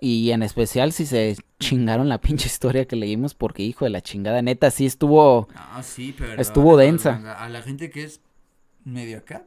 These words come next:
Speaker 2: pues,
Speaker 1: Sí, que es
Speaker 2: claro.
Speaker 1: medio sensible, sí.
Speaker 2: Perdón, perdón.
Speaker 1: Sí, la neta se nos pasó a avisarles, así como de que, "No, la siguiente historia, este, si eres sensible, pues, mejor
Speaker 2: It's
Speaker 1: salte".
Speaker 2: dangerous for you.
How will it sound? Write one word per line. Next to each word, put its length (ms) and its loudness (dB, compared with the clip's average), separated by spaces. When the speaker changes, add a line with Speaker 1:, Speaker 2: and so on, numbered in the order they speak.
Speaker 2:
pues, 160 -20
Speaker 1:
Sí, 120 -6
que 100 0
es 60 0
Speaker 2:
claro. 120 0
Speaker 1:
medio 140 2
sensible, 480 -4
sí. 120 -8
Speaker 2:
Perdón, 400 -2
perdón. 200 -16
Speaker 1:
Sí, 160 6
la 140 8
neta 240 4
se 100 2
nos 160 -2
pasó 280 2
a 20 6
avisarles, 500 2
así 80 0
como 200 0
de 60 -2
que, 120 -4
"No, 180 2
la 120 0
siguiente 260 -2
historia, 420 2
este, 880 0
si 140 -4
eres 160 2
sensible, 420 -2
pues, 200 -10
mejor 400 -2
Speaker 2:
It's 80 -6
Speaker 1:
salte". 160 -4
Speaker 2:
dangerous 300 -10
for 140 -12
you. 260 -14